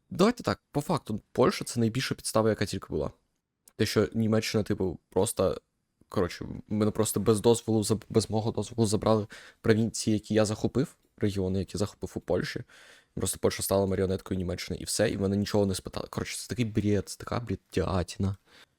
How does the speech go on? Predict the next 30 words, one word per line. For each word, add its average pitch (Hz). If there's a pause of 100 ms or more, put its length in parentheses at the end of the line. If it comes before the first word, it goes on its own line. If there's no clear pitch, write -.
(160)
Ця 104
гра 104
дратує 101
іноді. 98 (640)
А -
нагадаю, 160
що -
я 165
розробник 160
ігор. 147
На 107
момент 139
виходу 139
цього 135
відео 139
тут 135
будуть 127
знижки 113
на 143
все. 151 (640)
А -
ще -
є 151
War -
Factory, -
ск-, -
на 143
якому 143
скоро 139
буде 123